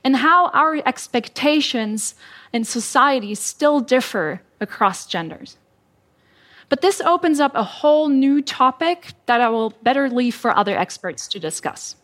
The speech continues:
Second,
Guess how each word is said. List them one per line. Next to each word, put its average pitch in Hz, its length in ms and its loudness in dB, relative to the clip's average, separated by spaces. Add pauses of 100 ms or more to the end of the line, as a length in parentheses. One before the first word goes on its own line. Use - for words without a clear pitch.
(1900)
Second, 349 680 -2